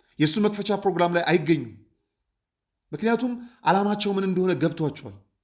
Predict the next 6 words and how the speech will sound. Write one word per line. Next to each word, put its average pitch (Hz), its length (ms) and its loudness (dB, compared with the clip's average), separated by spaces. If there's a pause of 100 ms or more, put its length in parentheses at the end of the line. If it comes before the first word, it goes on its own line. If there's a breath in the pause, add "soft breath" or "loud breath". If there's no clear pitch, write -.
(380 soft breath)
በእምነት 208 480 2
ሰበብ 220 400 -4
ሀብት 185 280 -8
እየሰበሰበ፣ 202 600 -2 (320 loud breath)
በእምነት 202 440 -2
ሰበብ 233 320 -2